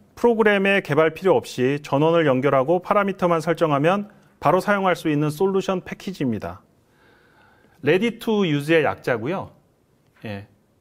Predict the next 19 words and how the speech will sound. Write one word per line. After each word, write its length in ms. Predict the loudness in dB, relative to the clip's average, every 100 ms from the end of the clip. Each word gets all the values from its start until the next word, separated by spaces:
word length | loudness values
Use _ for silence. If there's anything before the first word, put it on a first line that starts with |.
| _
준비할 340 | -8 0 0 0
준비, 500 | -4 -4 -4 -4 -12
준비, 420 | -8 -6 -4 -6 -4
아, 140 | -4
사용하실 420 | -4 -4 -4 -4 -6
준비가 540 | -6 -4 0 0 0
완료되어 400 | -2 0 0 0
있는 240 | -4 -4 -6
그런 220 | -6 -6
제품입니다. 640 | -8 -10 -12 -10 -10 -12
바로 480 | -8 -4 0 0 -2 -12 _ _
전원만 460 | -4 0 2 2 0
연결하고 520 | 0 2 0 2 -2
파라미터만 800 | 0 0 0 -2 -2 0 0 -4 -14 _ _ _ _
세팅해 400 | -10 -6 -2 -2
주시면 540 | -2 -4 -2 -2 -4 -12 -20 _ _
사용하실 420 | -4 0 0 -2
수 120 | -6 -8
있습니다. 460 | -6 -8 -6 -8